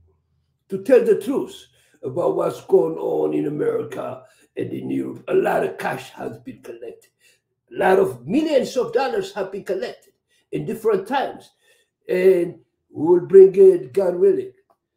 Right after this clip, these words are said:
a piece at a time. For now, I'll see you in the next show, and thank you very much. Be peaceful. Americans deserve peace.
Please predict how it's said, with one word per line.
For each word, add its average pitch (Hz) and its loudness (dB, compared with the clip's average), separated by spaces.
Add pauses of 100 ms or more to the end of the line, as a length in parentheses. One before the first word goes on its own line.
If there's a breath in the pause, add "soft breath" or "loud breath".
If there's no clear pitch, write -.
(220)
a - -16
piece 127 -20
at 131 -10
a 131 -12
time. 151 -12 (580)
For 71 -10
now, 139 -6
I'll - -10
see - -14
you 139 -8 (520)
in - -10
the - -8
next 127 -6
show, 123 -14
and 104 -16
thank - -18
you - -20
very - -14
much. - -20 (1500)
Be 113 -12
peaceful. - -20 (1300)
Americans 185 -2
deserve 208 0
peace. 294 -6